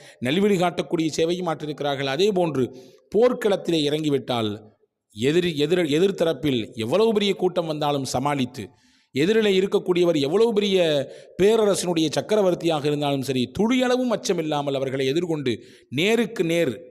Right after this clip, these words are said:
எந்த சமரசமும் இல்லாமல் சத்தியத்தை உரக்கச் சொல்லக்கூடிய மகத்தான பேராளுமையை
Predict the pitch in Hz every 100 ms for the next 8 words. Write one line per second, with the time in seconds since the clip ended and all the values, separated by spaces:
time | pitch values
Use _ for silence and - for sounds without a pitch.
0 | - 120 143 196 214 220 208 202 - 165
1 | 214 208 196 160 160 151 139 117 - -
2 | - - 165 170 220 208 180 151 139 175
3 | 190 - 233 202 185 180 180 170 156 135
4 | 139 165 180 170 139 156 160 135 139 123
5 | 117